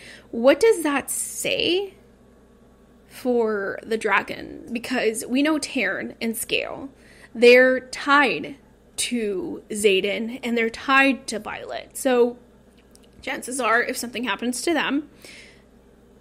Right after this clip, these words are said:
Taryn especially might also end up unalive, and thus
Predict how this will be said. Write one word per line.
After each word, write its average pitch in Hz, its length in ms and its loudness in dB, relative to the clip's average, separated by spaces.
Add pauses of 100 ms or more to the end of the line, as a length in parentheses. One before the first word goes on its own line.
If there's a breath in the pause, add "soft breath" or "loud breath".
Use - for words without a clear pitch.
Taryn 233 320 0
especially 277 720 -2 (380)
might 240 460 0
also 214 540 -4
end 165 180 -6
up - 340 -8 (120)
unalive, 202 580 -4 (160)
and 247 460 -4 (100)
thus - 560 -2